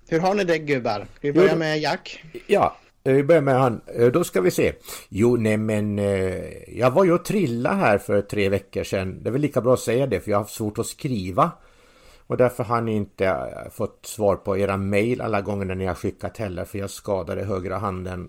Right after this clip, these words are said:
Speaker 2: och sitter med fingrarna i band. Och vi s-, håller på med stadiga besök på vårdcentralen. Så det har nog varit det största som har hänt mig, åtminstone på de här tre veckorna.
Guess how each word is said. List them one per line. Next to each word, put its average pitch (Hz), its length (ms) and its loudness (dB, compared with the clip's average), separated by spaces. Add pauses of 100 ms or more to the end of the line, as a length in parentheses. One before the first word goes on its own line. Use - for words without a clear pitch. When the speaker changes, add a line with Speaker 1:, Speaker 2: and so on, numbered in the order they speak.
(140)
Speaker 2:
och - 460 -12 (260)
sitter - 340 -10
med 98 140 -4
fingrarna 101 540 -4
i - 60 -8
band. 95 480 0 (680)
Och 92 300 -4
vi 110 120 0
s-, - 220 -8
håller 107 260 0
på 98 460 0
med 95 320 -4 (160)
stadiga 151 540 2
besök 139 420 0
på 127 80 -2
vårdcentralen. 87 840 -4 (320)
Så - 140 -6
det 156 140 4
har 147 140 2
nog 127 140 2
varit 104 200 4
det 110 120 4
största - 560 0
som 123 160 -4
har 104 60 0
hänt 104 280 -4
mig, 120 160 2
åtminstone 101 440 -4
på 101 100 -8
de 90 100 -6
här 90 100 0
tre 98 240 -4
veckorna. 95 500 -8